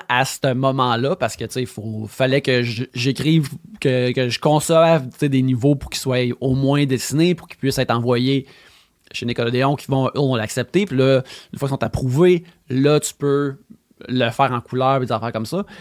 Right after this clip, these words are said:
Fait que, euh, euh, euh, tu sais, même si ça semble être l'affaire la plus importante de l'histoire,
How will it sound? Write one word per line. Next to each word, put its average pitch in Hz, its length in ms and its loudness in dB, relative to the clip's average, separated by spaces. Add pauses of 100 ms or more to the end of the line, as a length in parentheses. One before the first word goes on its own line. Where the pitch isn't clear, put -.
(100)
Fait 160 380 0
que, - 280 -12
euh, - 20 -2 (120)
euh, 123 300 0
euh, 117 100 -6
tu 202 140 2
sais, 143 60 -4 (340)
même 208 240 2
si 180 200 -2
ça 147 200 0
semble 165 260 2
être 151 100 -2
l'affaire 127 220 0
la 147 60 0
plus 143 180 -4
importante 143 300 -2
de 143 60 -2
l'histoire, 147 440 -2